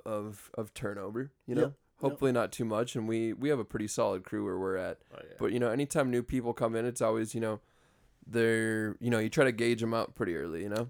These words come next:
Speaker 2: Definitely.
Speaker 1: And, uh, I was really intrigued by you right away because it seemed like we had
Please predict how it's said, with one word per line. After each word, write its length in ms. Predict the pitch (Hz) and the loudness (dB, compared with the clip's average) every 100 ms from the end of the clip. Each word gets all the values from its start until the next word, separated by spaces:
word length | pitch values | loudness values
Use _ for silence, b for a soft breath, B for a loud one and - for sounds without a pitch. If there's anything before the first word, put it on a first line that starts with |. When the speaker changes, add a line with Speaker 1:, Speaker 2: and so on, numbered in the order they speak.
| 143 | -6
Speaker 2:
Definitely. 440 | 131 117 123 139 - | -6 -6 -10 -14 -2
Speaker 1:
And, 340 | 117 113 113 113 | 2 4 4 4
uh, 320 | 110 107 - _ _ - | 6 4 0 _ _ 0
I 100 | 123 | 4
was 200 | 143 139 | 4 4
really 320 | 156 156 151 | 6 6 6
intrigued 440 | 127 - 143 127 | 4 4 4 4
by 140 | 127 120 | 4 6
you 220 | 120 127 | 6 6
right 180 | 120 113 | 6 4
away 240 | 110 113 | 2 0
because 300 | 107 113 127 | -2 -6 -8
it 80 | 113 | -6
seemed 340 | - 127 123 127 | -2 2 2 2
like 240 | 117 104 | 2 0
we 140 | 113 | 0
had 420 | 113 110 110 104 | 2 2 2 0